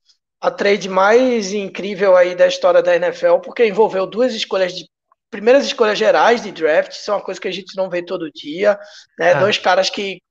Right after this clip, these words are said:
Speaker 1: serão quarterbacks de franquia, são quarterbacks de franquia, né? O, o Goff tá há muito tempo aí na liga, a gente pode dizer isso, né? Ele vai ser um cara que vai ficar aí seus,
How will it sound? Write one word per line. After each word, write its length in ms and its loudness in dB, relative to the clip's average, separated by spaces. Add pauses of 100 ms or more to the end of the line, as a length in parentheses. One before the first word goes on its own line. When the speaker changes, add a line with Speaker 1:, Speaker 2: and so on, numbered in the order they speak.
(240)
Speaker 1:
serão 380 2
quarterbacks 640 0
de 100 -14
franquia, 400 -8
são 320 -2
quarterbacks 500 -2
de 140 -20
franquia, 500 -8
né? 240 -6
O, 100 -10 (540)
o 320 -12
Goff 360 0
tá 160 0
há 40 0
muito 280 -8
tempo 260 -6
aí 100 -4
na 140 -8
liga, 320 -4 (340)
a 120 -8
gente 260 -6 (480)
pode 260 2
dizer 340 -4
isso, 340 -4
né? 120 -2
Ele 120 -2
vai 180 2
ser 140 -4
um 100 -6
cara 220 0
que 100 -12
vai 140 -2
ficar 220 -4
aí 120 -4
seus, 380 -8